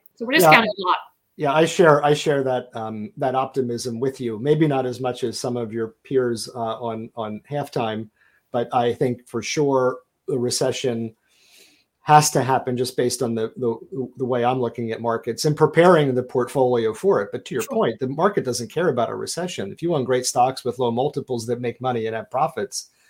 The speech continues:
Speaker 2: they're gonna go up no matter what happens. So
Speaker 1: Yeah.
Speaker 2: the, y-,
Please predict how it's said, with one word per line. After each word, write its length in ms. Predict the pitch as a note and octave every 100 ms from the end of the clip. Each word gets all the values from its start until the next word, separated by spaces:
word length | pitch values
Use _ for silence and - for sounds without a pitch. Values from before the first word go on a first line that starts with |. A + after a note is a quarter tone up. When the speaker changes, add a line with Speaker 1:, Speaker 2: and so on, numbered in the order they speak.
| _ _
Speaker 2:
they're 80 | F#3
gonna 140 | D#3+
go 160 | A#2+ B2+
up 180 | B2+
no 60 | B2+
matter 240 | A#2+ A2
what 160 | A2+ F3
happens. 420 | G#2 G2 - D2+
So 260 | - B2+ A#2+ - - _
Speaker 1:
Yeah. 180 | - C#3+
Speaker 2:
the, 220 | C#3 C3+ - -
y-, 140 | -